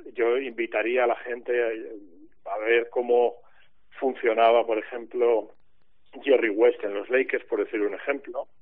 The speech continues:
como líder, eh, líder vocal además, cómo funcionaba Magic en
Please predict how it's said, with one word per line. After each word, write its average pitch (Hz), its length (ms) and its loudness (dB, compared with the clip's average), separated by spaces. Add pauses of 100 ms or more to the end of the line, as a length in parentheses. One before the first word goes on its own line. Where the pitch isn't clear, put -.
como - 240 -14
líder, 123 480 2 (800)
eh, 87 180 -8
líder 107 320 2
vocal 107 400 2
además, 113 500 0 (140)
cómo 131 300 4
funcionaba 110 600 2
Magic 120 520 -2
en 101 100 -12